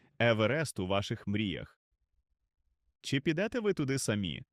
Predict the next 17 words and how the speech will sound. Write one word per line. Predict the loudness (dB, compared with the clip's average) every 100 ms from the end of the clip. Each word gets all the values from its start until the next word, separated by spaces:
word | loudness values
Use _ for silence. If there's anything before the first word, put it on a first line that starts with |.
| _
без | 0 0 0
команди, | -2 0 0 0 -2 -2
без | 0 -2 -2
тих, | -2 -2 -2
хто | -8 -6 -2 -2
знає | 0 0 0
маршрут, | 0 -4 -4 -4 -4 -6 _ -20 -16 -4
тримає | 0 2 2 2
мотузку | 0 -2 -2 -2 -2 -4
чи | -2 -4
просто | -2 -4 -2 -4
вірить | -2 -2 0 -2 -2
у | -2
вас, | -2 -2
коли | -4 -2 -2
ноги | -2 0 0
тремтять? | 0 -2 -2 -4 -4 -8